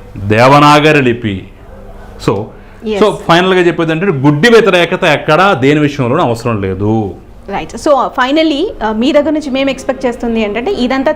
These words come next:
Speaker 2: చెప్పిన తర్వాత మీకేమనిపిస్తుంది? అంటే స్టాలిన్ గుడ్డిగా తప్పు చేస్తున్నాడా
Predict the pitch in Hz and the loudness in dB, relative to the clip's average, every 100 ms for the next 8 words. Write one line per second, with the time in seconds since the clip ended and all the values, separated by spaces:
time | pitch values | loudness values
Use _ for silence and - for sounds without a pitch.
0 | 285 277 254 233 208 185 - 247 330 415 | -4 -4 -4 -2 -2 -4 -4 -4 -2 0
1 | 381 320 220 208 196 175 - - - 240 | 0 -2 -4 -6 -6 -8 -10 -12 -6 -4
2 | 294 - 277 302 349 233 262 220 330 339 | -2 2 4 4 2 0 -2 0 2 4
3 | 349 - - - - - - 294 302 269 | 4 0 -8 -20 -20 -10 -2 -2 -2 0
4 | 311 311 294 294 277 | 0 0 -2 0 -2